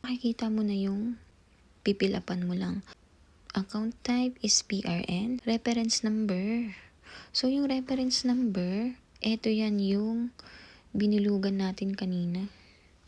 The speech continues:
Ayan yan. So, eto yan yung P R,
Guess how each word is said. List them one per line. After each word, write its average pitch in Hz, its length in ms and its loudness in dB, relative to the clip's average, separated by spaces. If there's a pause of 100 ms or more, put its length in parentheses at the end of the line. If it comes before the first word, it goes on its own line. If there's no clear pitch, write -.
(1160)
Ayan 190 320 0
yan. 180 200 0 (240)
So, 185 520 -4 (400)
eto 190 240 0
yan 196 240 0
yung 214 240 0
P 185 160 -2
R, 185 240 -2